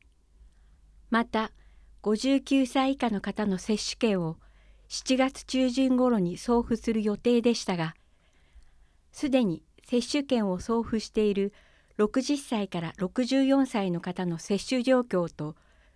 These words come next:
国からの配分量を見極める必要があるため、八月中旬頃の発送に変更することとなりました。予約を再開した場合は、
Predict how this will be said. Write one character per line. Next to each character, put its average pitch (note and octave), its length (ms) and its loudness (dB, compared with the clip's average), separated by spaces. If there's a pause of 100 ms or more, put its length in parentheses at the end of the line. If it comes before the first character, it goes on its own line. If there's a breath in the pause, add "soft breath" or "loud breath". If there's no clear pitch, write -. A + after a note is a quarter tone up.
(140)
国 A#3+ 240 4
か C4 140 2
ら C4 120 2
の F#3 300 0
配 B3+ 320 2
分 B3+ 260 4
量 F3+ 200 2
を D#3+ 80 -4
見 F3 100 -4
極 A#3 280 2
め A#3+ 120 4
る G3 80 0
必 - 260 -6
要 A3 160 4
が G#3+ 140 0
あ G#3+ 80 -2
る G#3 80 -4
た E3+ 160 -4
め、 D#3+ 200 -2 (540 soft breath)
八 B3 300 -2
月 C4 260 0
中 C4 280 0
旬 B3+ 240 2
頃 A#3+ 200 4
の F#3+ 120 -2
発 F3+ 260 -6
送 G3+ 220 -2
に F#3+ 240 -4
変 A3+ 200 0
更 A#3 220 0
す A3+ 160 -4
る A3 80 -2
こ A3+ 140 -4
と A#3+ 120 0
と A3+ 120 -2
な E3 120 0
り E3 80 0
ま F3 140 -2
し - 120 -10
た。 D#3 180 -12 (1200)
予 G#3+ 140 4
約 B3+ 320 4
を B3+ 80 0
再 B3 240 0
開 A#3+ 240 0
し A#3+ 100 -6
た A#3 140 -2
場 G#3 180 0
合 G#3+ 160 2
は、 G3+ 220 -2